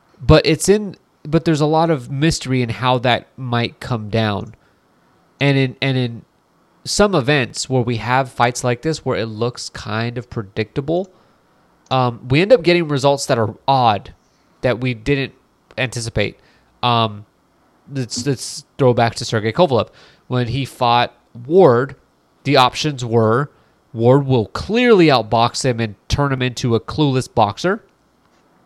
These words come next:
Or, sorry, not a clueless boxer, a clueless slugger. Eh, you could say the same thing about the Hopkins fight as well. Or Kovalev is gonna steamroll him. And what ended up happening was that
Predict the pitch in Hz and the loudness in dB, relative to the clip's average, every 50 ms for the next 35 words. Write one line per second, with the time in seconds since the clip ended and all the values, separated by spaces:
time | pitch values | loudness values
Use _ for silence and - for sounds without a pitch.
0 | _ _ _ - 123 117 - 131 120 110 104 104 104 107 104 - - 113 104 - | _ _ _ -4 -2 -2 0 0 0 0 0 0 -2 -4 -4 -4 -6 -8 -8 -4
1 | - 101 98 - - - - - - - - - - - 202 196 160 151 139 - | -4 -4 -4 -4 -6 -8 -10 -10 -14 -14 -12 -12 -6 -2 0 0 2 2 0 -2
2 | - 135 113 107 101 120 147 151 - _ _ _ _ _ _ _ - - - - | -2 0 0 0 2 0 -2 -2 -4 _ _ _ _ _ _ _ -20 -20 -12 -6
3 | - 147 170 165 175 170 151 160 156 160 147 127 123 - 127 110 120 117 110 101 | -2 0 0 0 0 0 -2 0 2 2 2 2 0 -2 -4 -4 -4 -6 -6 -4
4 | 110 - 104 101 110 110 - 120 107 - 117 107 98 95 107 117 101 90 - - | -4 -4 -2 -2 -2 -2 -2 -6 -4 -2 -2 -2 -2 -2 -2 -2 -2 -2 -4 -8
5 | _ _ _ _ _ _ 185 196 185 160 - - - - 214 233 196 202 202 185 | _ _ _ _ _ _ 4 4 4 4 2 0 4 4 4 6 6 4 2 2
6 | 160 - 160 131 139 143 131 - - - - 185 170 160 131 123 113 104 101 101 | 2 0 -2 -2 -2 -4 -4 -6 -6 -2 -2 0 0 0 -2 -2 -2 -2 -4 -6
7 | 101 110 113 _ _ _ _ _ _ _ _ _ _ _ _ _ _ - 151 151 | -10 -12 -18 _ _ _ _ _ _ _ _ _ _ _ _ _ _ -2 0 2
8 | 147 143 143 135 131 120 127 120 123 127 120 123 123 117 110 107 - 110 127 143 | 2 2 2 0 0 0 0 0 0 -2 -2 -4 -2 -2 -2 -4 -4 -2 0 0
9 | 147 - - 123 120 113 104 101 113 107 98 107 110 107 104 101 | 0 0 -2 -6 -6 -6 -6 -4 -4 -4 -4 -2 -2 -2 -2 -4